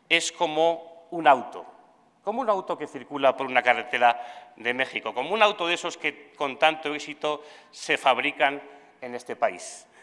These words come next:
Un auto con mano de obra local. Este auto funciona. El auto de la I E D va bien, transita ochenta o noventa kilómetros por hora, pero podría ir todavía más rápido.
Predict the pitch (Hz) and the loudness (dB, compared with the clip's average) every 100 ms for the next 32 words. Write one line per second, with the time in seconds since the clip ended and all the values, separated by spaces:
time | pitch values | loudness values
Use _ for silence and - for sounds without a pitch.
0 | - - _ _ - 170 196 196 196 160 | -20 -20 _ _ -2 10 10 10 -2 4
1 | 147 147 143 135 123 117 101 90 - - | 4 6 8 6 4 4 2 2 -12 -20
2 | - 190 - 196 196 196 202 220 - - | -8 -6 6 10 10 8 0 -2 -4 -18
3 | - - 143 123 175 123 - - - _ | -20 -10 -8 2 2 2 -4 -12 -20 _
4 | _ _ _ _ - 131 175 202 202 190 | _ _ _ _ 0 8 8 8 4 6
5 | 170 160 147 - - - - 185 175 156 | 10 12 12 6 -6 -16 -10 -4 2 2
6 | 143 202 - - - _ _ 110 147 143 | 4 2 0 -14 -20 _ _ 8 10 10
7 | 139 107 - - - 180 170 - 202 - | 4 0 -8 -20 -4 0 0 -2 -10 6
8 | 190 160 160 202 208 185 165 151 143 147 | 8 8 4 -2 -2 6 8 8 4 -2
9 | 151 143 127 120 120 120 123 120 - 123 | 2 2 2 -2 -2 -4 -4 -6 0 0
10 | 104 78 - - - - _ _ _ _ | 0 -4 -10 -20 -20 -20 _ _ _ _
11 | 147 127 - 117 117 127 123 110 113 107 | 0 0 -2 -4 -4 -8 -4 -4 -2 -2
12 | 104 135 - 80 | 2 2 2 -8